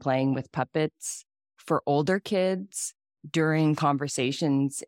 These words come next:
in counseling sessions, we'll often be playing a game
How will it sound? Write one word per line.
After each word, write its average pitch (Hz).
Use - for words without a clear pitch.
in 131
counseling 135
sessions, 127
we'll 135
often 135
be 127
playing 131
a 127
game 127